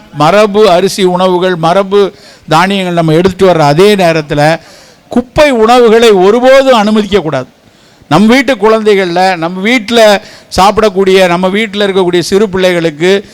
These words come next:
மிகப்பெரிய அளவுல குப்பை உணவுகள் தினம் தினம் வீட்டிலேயே கொண்டு வந்து கொடுக்குது.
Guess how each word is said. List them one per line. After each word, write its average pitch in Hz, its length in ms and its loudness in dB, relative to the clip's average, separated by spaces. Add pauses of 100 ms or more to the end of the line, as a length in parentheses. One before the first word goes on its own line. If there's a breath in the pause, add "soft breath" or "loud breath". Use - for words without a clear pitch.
(260 loud breath)
மிகப்பெரிய 254 680 2
அளவுல 233 400 4
குப்பை 208 300 0
உணவுகள் 202 480 2
தினம் 233 340 0
தினம் 233 300 0
வீட்டிலேயே 262 720 2
கொண்டு 226 280 0
வந்து 226 160 4
கொடுக்குது. 214 420 2